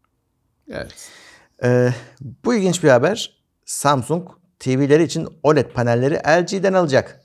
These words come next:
Speaker 1: Evet, Samsung bu oledi ne yapacağını bilemiyor bir türlü.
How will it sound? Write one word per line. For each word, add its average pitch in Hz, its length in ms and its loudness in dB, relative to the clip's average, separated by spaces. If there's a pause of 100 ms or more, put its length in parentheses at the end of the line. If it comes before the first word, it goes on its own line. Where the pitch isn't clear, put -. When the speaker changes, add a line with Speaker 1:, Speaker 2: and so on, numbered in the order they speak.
(600)
Speaker 1:
Evet, 254 300 0
Samsung 208 680 -4 (100)
bu 175 440 -4
oledi 202 440 0
ne 208 40 -4
yapacağını 180 640 -2
bilemiyor 156 480 -2
bir 107 100 -10
türlü. 120 360 -2